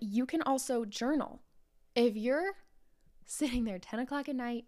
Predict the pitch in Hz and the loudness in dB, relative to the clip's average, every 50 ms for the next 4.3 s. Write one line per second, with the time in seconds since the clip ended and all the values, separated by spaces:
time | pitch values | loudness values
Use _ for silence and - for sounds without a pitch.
0 | _ _ 202 202 190 214 220 233 233 254 247 240 262 247 - 233 214 208 208 - | _ _ -8 -4 -4 -2 -2 -2 -2 -2 -4 -4 -4 -4 -2 -2 -4 -4 -4 -10
1 | - - - - - - - - _ _ _ _ _ 208 208 220 226 240 233 269 | -20 -20 -20 -20 -20 -20 -20 -20 _ _ _ _ _ -4 -2 0 0 0 -2 -2
2 | 254 - 247 233 240 233 208 214 208 196 190 190 - 196 190 185 - - - - | -4 -4 -4 -4 -4 -4 -4 -4 -4 -4 -6 -6 -6 -6 -8 -8 -12 -16 -12 -8
3 | 220 247 320 349 269 214 202 196 208 233 254 233 226 226 233 220 190 185 185 190 | -4 -4 -2 -2 -4 -6 -6 -6 -4 -2 -2 -2 0 0 -2 -2 -2 -4 -6 -4
4 | 196 185 190 - - - | -6 -6 -8 -10 -12 -14